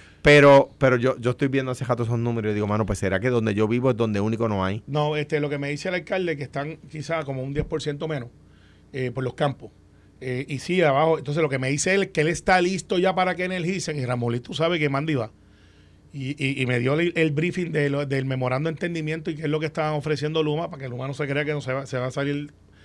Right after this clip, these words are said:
Speaker 2: eh, que no lo vamos a tocar. Eh, y él dice, "Yo estoy listo para que me energicen, es un hecho de generación". Y Ramón Luis, cuando me hace ese comentario, me lo hace de manera responsable porque él ha hecho la gestión. ¿Es culpa de Josué?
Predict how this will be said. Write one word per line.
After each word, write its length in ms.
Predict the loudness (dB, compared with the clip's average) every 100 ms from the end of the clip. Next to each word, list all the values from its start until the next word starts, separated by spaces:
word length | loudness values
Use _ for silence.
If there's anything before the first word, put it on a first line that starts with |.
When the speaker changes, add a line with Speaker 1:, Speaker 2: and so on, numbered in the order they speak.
| -20 -20 -12
Speaker 2:
eh, 180 | -10 -6
que 80 |
no 80 | -2
lo 80 | 0
vamos 160 | 0 0
a 20 |
tocar. 300 | 0 -2 -2 -10 -20 -20 -20 -20 -20 -20 -4
Eh, 220 | -2 0
y 20 | 2
él 80 | 0
dice, 320 | -2 -4 -6
"Yo 100 | -8
estoy 180 | -2 -2
listo 240 | -2 -4 -4
para 140 | -2
que 60 | -2
me 80 |
energicen, 480 | -2 -4 -6 -6 -6
es 40 | -4
un 140 | -4
hecho 240 | -2 -2
de 80 | 0
generación". 560 | 0 0 -2 -2 -2 -2
Y 20 |
Ramón 280 | -4 -4 -4
Luis, 100 | -4
cuando 220 | -4 -2
me 80 | -2
hace 140 | -2
ese 100 | -4
comentario, 460 | -4 -4 -4 -4 -4
me 80 | -2
lo 60 |
hace 140 | -4 -4
de 40 |
manera 180 | -6 -6
responsable 580 | -8 -8 -10 -2 0 0
porque 200 | -4 -2
él 80 | 0
ha 60 |
hecho 180 | 0 0
la 80 | 0
gestión. 220 | -2 -8 -18 -20 -20 -20 0
¿Es 200 | 2 4
culpa 320 | 0 6 6
de 80 | 6
Josué? 500 | 2 4 4 4